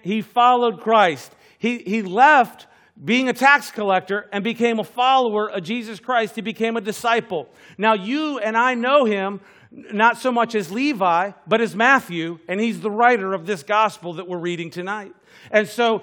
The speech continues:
here's what happened. Right after Jesus called him,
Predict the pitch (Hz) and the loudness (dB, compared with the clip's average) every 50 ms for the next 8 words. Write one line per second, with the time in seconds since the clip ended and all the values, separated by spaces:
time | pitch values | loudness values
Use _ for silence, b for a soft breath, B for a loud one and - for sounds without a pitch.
0 | B B B 208 262 285 269 190 226 262 262 233 226 240 269 269 254 262 214 190 | B B B 0 0 0 0 0 0 0 0 2 4 4 4 4 2 0 -4 -4
1 | 147 b b b b - 175 214 247 269 269 262 262 254 254 240 226 165 170 247 | -4 b b b b 0 4 4 4 4 4 4 4 4 2 -2 -8 -4 -2 -2
2 | 254 240 175 220 190 - - - 247 254 269 269 196 185 190 196 208 | -2 -2 -6 -8 -12 -12 -2 0 2 4 4 4 2 0 -2 -4 -4